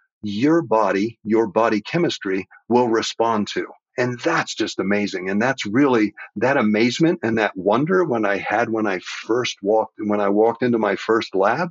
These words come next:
you know, I still have that today when I think about, I just read last week, they're using air bubbles, you know, to destroy cancer cells in a non-invasive procedure. So they're not zapping you with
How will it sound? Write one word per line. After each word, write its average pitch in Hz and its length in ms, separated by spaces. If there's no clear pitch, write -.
you 135 100
know, 160 260
I 123 120
still 170 460
have 139 260
that 131 260
today 107 440
when 101 180
I 107 100
think 127 360
about, 110 520
I 107 80
just 113 300
read 117 200
last 117 360
week, 123 280
they're 107 120
using 127 560
air 190 180
bubbles, 101 640
you 143 100
know, 113 200
to - 180
destroy 120 500
cancer 156 540
cells 123 640
in 127 140
a 117 80
non-invasive 120 1080
procedure. 117 560
So 135 200
they're 127 160
not 139 220
zapping 120 540
you 110 100
with 104 160